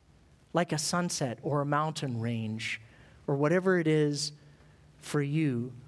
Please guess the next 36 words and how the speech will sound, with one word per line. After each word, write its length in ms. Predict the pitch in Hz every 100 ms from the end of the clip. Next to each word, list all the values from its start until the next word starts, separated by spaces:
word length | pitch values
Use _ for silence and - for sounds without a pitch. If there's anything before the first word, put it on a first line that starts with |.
| -
we 80 | 160
have 100 | 175
to 160 | 180 170 -
think 160 | 175 170
to 120 | 156
ourselves, 480 | 143 - 143 131 - - -
"Man, 160 | - 180
if 180 | 160 -
earth's 440 | 190 226 233 - - -
glory 480 | - 185 175 160 147 -
is 260 | 139 - - - -
merely 360 | 151 170 165 147
just 240 | 170 156
a 60 | 156
little 180 | 160
foretaste, 880 | 160 - - 170 - 214 247 269 - - - -
and 120 | 185
there's 140 | 226
some 200 | - 131 117 -
pretty 340 | - 220 160
glorious 580 | 135 - 185 175 139 117
stuff 300 | - 170 -
here 180 | 196 196
on 140 | 190
earth 220 | 202 220
that 100 | 175
we 120 | 180
get 200 | 175 180
to 160 | - -
experience, 800 | 156 - 175 190 226 233 - - - _ - - - - - - - - - -
oh 60 | 160
man, 400 | 135 160 175 190 - - - - - - - - - - -
heaven's 380 | - 214 254 226
gonna 220 | - 240
be 200 | 240 - - -
awesome." 440 | - 330 -